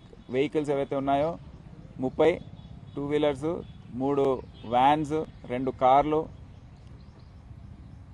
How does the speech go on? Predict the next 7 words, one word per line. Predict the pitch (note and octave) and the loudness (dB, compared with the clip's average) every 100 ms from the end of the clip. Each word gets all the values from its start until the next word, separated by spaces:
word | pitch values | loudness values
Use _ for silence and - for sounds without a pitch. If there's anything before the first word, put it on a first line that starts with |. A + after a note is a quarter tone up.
| - - - - - - | -20 -20 -18 -20 -16 -2
ఆ, | B2+ C3+ C3 C3 - - - - | 4 6 6 4 0 -12 -10 -2
పదకొండు | C#3+ C#3 D3 | 0 0 0
మంది | C#3+ C#3 C#3 | 0 2 0
సస్పెక్ట్స్, | A#2+ B2+ B2 D#3 D3+ E3 D#3+ D3 - | 2 0 2 0 0 0 -2 -2 -8
ఎనిమిది | B2 C#3+ C#3+ | -6 -4 -2
మంది | C#3 C#3 C#3 | -2 0 2
రౌడీ, | B2+ C#3 D#3 D3 | 4 4 4 0